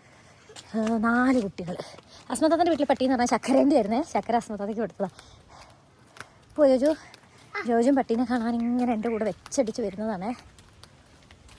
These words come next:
നല്ല മഴക്കാറുണ്ട്. വിഷു ആവാറായി. വിഷുവൊക്കെ കാ-, അത് ആ പൂവിൻ്റെ പേരെന്താ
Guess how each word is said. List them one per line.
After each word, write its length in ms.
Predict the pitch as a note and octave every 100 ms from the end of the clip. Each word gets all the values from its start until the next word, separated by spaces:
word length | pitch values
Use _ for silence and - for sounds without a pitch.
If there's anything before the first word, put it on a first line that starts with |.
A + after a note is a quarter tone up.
| - - - - - - - - - - - - - - - - - - - - - - - A#3
നല്ല 420 | C4+ C#4+ E4 F4 E4+
മഴക്കാറുണ്ട്. 560 | G#3+ - G#3 G#3 F3+ - - - - - - -
വിഷു 200 | B3+ - E4+
ആവാറായി. 380 | C4 A#3+ B3+ F#3+ G3
വിഷുവൊക്കെ 480 | A3+ - D4 - C4 - - - - -
കാ-, 180 | B3+ F#3+ - - - - - -
അത് 100 | F#4 G#4 G#4
ആ 20 | G#4+
പൂവിൻ്റെ 240 | F#4+ E4+
പേരെന്താ 280 | D#4+ D4 C#4